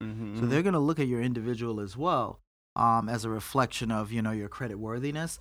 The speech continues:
Speaker 1: Mm-hmm.
Speaker 2: Uh, just to touch base on, on what you talked about, there's a lot of secured card options out there where you can put money down, get a credit card, and then show your worthiness over time by
Speaker 1: Yeah.
Speaker 2: making on-time payments.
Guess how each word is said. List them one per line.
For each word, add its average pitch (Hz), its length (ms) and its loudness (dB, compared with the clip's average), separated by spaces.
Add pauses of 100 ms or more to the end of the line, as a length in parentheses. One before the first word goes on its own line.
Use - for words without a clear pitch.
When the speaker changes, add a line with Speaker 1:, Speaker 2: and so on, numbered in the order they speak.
Speaker 1:
Mm-hmm. 123 280 -4
Speaker 2:
Uh, 113 160 6
just 139 220 0
to 170 100 2
touch - 320 -2
base 143 260 2
on, 131 220 0
on 113 180 -2
what 113 140 -2
you 110 80 0
talked 117 320 0
about, 123 260 0
there's 127 160 -2
a 143 60 2
lot 170 180 2
of 139 80 0
secured 131 520 0
card 113 260 4
options 107 400 2
out 110 240 -6
there 165 260 -6 (440)
where 120 140 2
you 131 200 4
can 131 320 0
put 135 200 0
money 127 240 2
down, 123 520 -2
get 123 180 -2
a 113 60 -2
credit 139 320 -4
card, 113 340 -4
and 113 140 -4
then 117 100 0
show 156 280 0
your 135 180 4
worthiness 117 580 0
over 110 300 -2
time 127 340 -2
by 110 80 -6
Speaker 1:
Yeah. 107 60 -2
Speaker 2:
making 110 260 -4
on-time 107 400 -8
payments. 123 540 -6